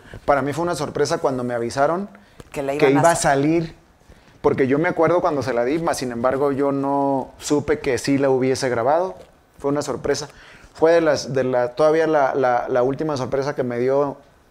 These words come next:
Speaker 1: a-, aún después de no estar con nosotros y pues me sentí muy emocionado que, que hubiese alcanzado a grabar esa canción.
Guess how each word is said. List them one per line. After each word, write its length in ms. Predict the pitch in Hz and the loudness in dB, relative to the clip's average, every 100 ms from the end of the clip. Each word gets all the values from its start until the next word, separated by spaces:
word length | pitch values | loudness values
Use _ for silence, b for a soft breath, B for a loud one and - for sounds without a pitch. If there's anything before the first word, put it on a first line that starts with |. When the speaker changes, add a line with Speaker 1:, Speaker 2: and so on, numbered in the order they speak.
| _ _ - | _ _ -6
Speaker 1:
a-, 40 | 131 | -4
aún 680 | 127 131 127 131 143 143 | -2 -2 -2 -2 -4 -2
después 340 | 135 123 135 131 | -2 -2 -2 -2
de 60 | |
no 80 | 135 | -4
estar 200 | 131 135 | -6 -6
con 120 | 143 | -4
nosotros 420 | 131 135 - 196 175 | -4 -4 -4 -2 -2
y 220 | 120 - B B B B B B B | -4 -8 B B B B B B B
pues 200 | 147 127 | -2 -2
me 200 | 139 135 | -4 -6
sentí 280 | 120 127 143 | -6 -4 -4
muy 140 | 151 | -4
emocionado 680 | 156 147 131 127 127 135 123 | -4 -4 -6 -4 -2 -2 -4
que, 340 | 123 117 104 107 _ _ - - | -4 -4 -6 -16 _ _ -20 -8
que 80 | 131 | -4
hubiese 580 | 120 123 123 131 120 95 _ | 0 0 -2 -2 -4 -8 _
alcanzado 420 | 113 120 123 113 | -12 -10 -8 -6
a 40 | 123 | -4
grabar 200 | 120 120 | -4 -6
esa 140 | - | -8
canción. 360 | - 113 127 | -12 -14 -14